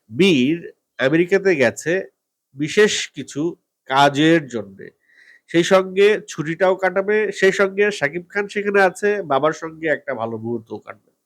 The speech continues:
তো বিশেষ সেই কাজগুলো হচ্ছে যে আমেরিকার সিটিজেনশিপের কিছু কাগজপত্র রেডি করা। তো সিটিজেনশিপের সেই কাগজপত্র রেডি করতে হলে বাবা মায়ের সঙ্গে সন্তানের, আহ, সুন্দর কিছু মুহূর্ত তারা দেখবে,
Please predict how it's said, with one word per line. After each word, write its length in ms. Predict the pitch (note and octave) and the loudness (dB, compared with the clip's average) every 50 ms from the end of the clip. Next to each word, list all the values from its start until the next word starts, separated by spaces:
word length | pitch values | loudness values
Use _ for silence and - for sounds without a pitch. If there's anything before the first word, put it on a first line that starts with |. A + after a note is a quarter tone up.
| _ _ _ _ _ _ _ - - - - - - - | _ _ _ _ _ _ _ -18 -16 -16 -16 -16 -8 -4
তো 60 | C3+ | 0
বিশেষ 380 | C3+ E3 D#3+ - C4 - - | 0 2 4 4 2 2 2
সেই 120 | - B3+ A#3+ | 0 0 0
কাজগুলো 480 | A#3+ G#3 F#3 F3 F3 E3+ F3 F#3+ F3 | 2 2 2 2 0 -2 0 2 2
হচ্ছে 400 | E3+ E3+ E3+ - - - E3+ F#3 | 2 2 0 -6 -6 -4 -4 -4
যে 340 | E3 C3+ B2+ B2+ C3+ D3+ D#3+ - _ | -2 -2 0 0 0 0 -2 -4 _
আমেরিকার 500 | A2+ A#2 B2+ D3 D3+ D#3 D3+ F3 E3+ E3 | -6 -4 -4 -4 -6 -4 -2 0 0 0
সিটিজেনশিপের 1000 | - - - C3+ C3+ D#3+ F3 E3+ F#3+ G3 F#3+ F#3 - D#3 C3 - A#2 A#2+ C#3+ D3+ | -2 -6 -10 -10 -8 -8 -2 0 0 0 0 -4 -8 -10 -6 -4 -4 -4 -4 -6
কিছু 420 | - - B2+ B2 - D3+ F3+ A3 - _ _ _ _ _ _ _ _ _ _ _ | -10 -14 -18 -14 -10 -10 -10 -10 -12 _ _ _ _ _ _ _ _ _ _ _
কাগজপত্র 800 | - C3+ D3+ F3 F3 F3+ F#3+ F3 D#3+ - - _ - C3+ D3 C3 | -4 0 2 2 0 0 -2 -4 -4 -4 -6 _ -6 -6 -2 2
রেডি 240 | B2 C3 C3+ C3 A#2+ | 2 2 4 2 0
করা। 300 | A2 G#2+ G2+ G2+ - _ _ _ _ _ _ _ _ _ _ _ | -2 -4 -8 -8 -10 _ _ _ _ _ _ _ _ _ _ _
তো 80 | A#2+ A2+ | -10 -10
সিটিজেনশিপের 1000 | - - - - D3 D3 D#3+ F#3 G3+ G#3 G#3+ G#3+ G3+ G#3 G#3 G3+ - C#3+ D3 E3+ | -10 -12 -14 -14 -12 -4 0 4 4 6 4 4 2 -2 -6 -4 -2 -2 -2 -2
সেই 220 | E3 - E3 D3+ | -2 -4 -6 -4
কাগজপত্র 640 | C#3 - A#2+ B2+ D#3+ E3+ E3+ - - F3+ - - F3+ | -2 -2 -2 -2 -2 -4 -6 -8 -12 -12 -6 -4 0
রেডি 240 | C#3+ B2+ C3+ D3+ F#3 | 2 2 4 4 4
করতে 360 | F3+ F3+ D#3 - - _ B2 | 4 2 0 0 -2 _ -8
হলে 280 | G#2 G#2+ A2+ A2+ C#3 D#3 | -6 -4 -4 -2 -2 -4
বাবা 440 | D3+ C3 B2+ B2+ C#3 D3+ D#3 F3+ F#3 | -2 0 2 4 4 4 4 4 4
মায়ের 140 | G3 G#3 | 4 2
সঙ্গে 540 | G3+ - - E3+ C3+ A2+ G#2+ G#2 A2 A#2+ C#3+ | 0 0 -2 -4 -4 -4 -8 -6 -4 -4 -4
সন্তানের, 640 | C#3+ - B2+ A#2+ B2 A#2+ - D3 D#3 F3 F3+ D#3 C#3 A#2+ - _ _ _ - - - - - - _ _ _ _ _ _ | -4 -4 -6 -8 -8 -6 -4 -4 -2 2 2 2 2 0 -6 _ _ _ -20 -20 -20 -20 -20 -20 _ _ _ _ _ _
আহ, 280 | - C3+ C#3 C#3+ C#3+ D3 | -4 0 2 4 4 2
সুন্দর 480 | C#3+ - D#3+ D#3+ D#3+ E3 G3+ G#3+ G#3+ | 2 -2 -6 -4 2 4 4 4 4
কিছু 240 | G#3+ G#3+ F#3 - F3+ | 2 -4 -8 -8 -8
মুহূর্ত 500 | D3+ C3 C#3 D3 D#3+ D3+ - - C#3+ D#3+ | -4 -2 -2 -2 -2 -2 -4 -4 -4 -4
তারা 260 | E3 D3 C#3 A#2+ A#2+ | -2 -2 -2 -2 -2
দেখবে, 460 | A#2 G#2+ B2+ B2+ A2+ G2 G2+ G#2+ G2+ | -2 0 -2 -2 -2 -4 -8 -10 -10